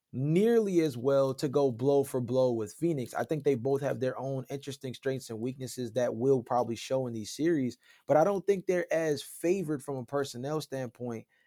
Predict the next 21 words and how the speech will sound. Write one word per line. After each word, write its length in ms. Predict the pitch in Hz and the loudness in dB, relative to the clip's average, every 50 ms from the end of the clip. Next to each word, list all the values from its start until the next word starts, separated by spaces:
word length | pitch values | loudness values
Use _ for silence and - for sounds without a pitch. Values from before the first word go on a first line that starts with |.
| _ _ | _ _
as 180 | - 127 127 120 | 2 2 4 4
they 120 | 139 139 | 4 4
have 260 | 139 135 127 120 113 113 | 4 4 2 2 0 0
been 160 | 127 123 120 | -2 -2 -2
in 80 | 120 | -4
the 80 | 120 113 | -4 -4
last 340 | 110 113 113 113 110 - - | -2 -4 -4 -6 -8 -8 -8
two 140 | - 120 - | -8 -8 -6
playoff 420 | - 120 117 110 110 107 110 110 | -6 -4 -4 -4 -4 -4 -6 -8
series 400 | - - 107 110 107 107 104 - | -8 -8 -6 -6 -6 -6 -8 -8
against 360 | 107 107 110 107 98 95 - | -8 -6 -6 -8 -8 -8 -8
Dallas. 420 | 110 107 110 104 - 107 107 - - _ _ _ _ - | -6 -6 -4 -4 -6 -8 -10 -12 -16 _ _ _ _ -4
So, 140 | - 139 135 | 0 0 4
Jackson, 340 | 120 151 151 156 143 156 | 6 6 6 6 4 2
I'll 140 | 139 165 185 | 0 0 -2
start 220 | 190 - 208 202 180 | 0 0 2 2 2
with 120 | 160 139 | 2 0
you 440 | 135 151 175 185 180 165 147 135 127 | 0 0 0 2 2 2 2 0 -2
in 120 | 127 139 135 | -6 -6 -2
terms 340 | - 160 156 151 147 123 | 0 0 2 2 2 2
of 260 | 139 135 127 123 117 | 2 2 2 2 -2